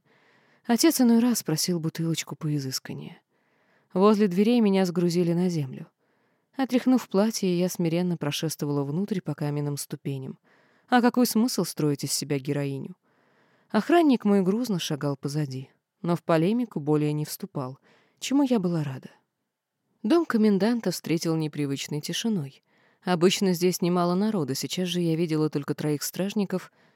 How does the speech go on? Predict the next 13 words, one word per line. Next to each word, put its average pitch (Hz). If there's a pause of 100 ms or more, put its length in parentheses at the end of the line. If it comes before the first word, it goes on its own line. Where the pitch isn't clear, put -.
(280)
и 165
все -
абсолютно 165
трезвые, 143 (380)
что -
свидетельствовало 226 (160)
о 190
железной 196
дисциплине 180
в 139
отряде 165
этого 156
проходимца. 151